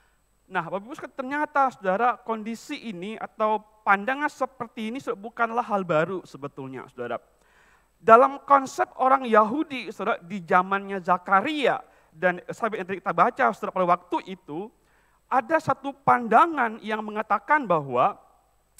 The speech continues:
orang-orang Yahudi itu percaya, saudara, bahwa perempuan atau kemandulan itu sebagai bentuk daripada penghukuman Tuhan atas dosa yang dilakukan oleh umatnya.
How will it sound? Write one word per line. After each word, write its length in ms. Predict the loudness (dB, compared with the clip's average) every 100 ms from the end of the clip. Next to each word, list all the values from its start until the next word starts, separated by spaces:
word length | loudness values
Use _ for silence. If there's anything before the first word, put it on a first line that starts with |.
| _ _ _ _
orang-orang 460 | -2 0 2 2 4
Yahudi 420 | 4 2 -4 -6
itu 140 | -6 -4
percaya, 720 | -2 -2 -4 -2 4 4 2
saudara, 400 | -2 2 2 2
bahwa 400 | -2 2 2 0 -10 _ _ _ _ _ _ _ _ _ _ _ 0
perempuan 720 | 0 -2 -6 2 6 6 4 -4
atau 320 | 0 2 2 0
kemandulan 800 | -2 0 -2 -2 0 6 6 6 0
itu 320 | -14 -10 -10
sebagai 800 | -6 -6 2 4 4 4 4 2 -6
bentuk 640 | -6 -6 -6 -2 -2 -2 _ _ _ _
daripada 720 | 2 2 4 4 4 4 2
penghukuman 880 | 0 -6 -6 -8 -8 -8 -2 -2 -2
Tuhan 480 | -10 -6 -2 -2 -4 -10
atas 320 | -6 -6 -4
dosa 560 | -6 -6 -4 -2 -2 -4 _ _ -4
yang 320 | -2 -2 -6
dilakukan 640 | -8 -8 -6 0 0 0 -8
oleh 320 | -6 -6 -8 -14
umatnya. 480 | -14 -14 -12 -14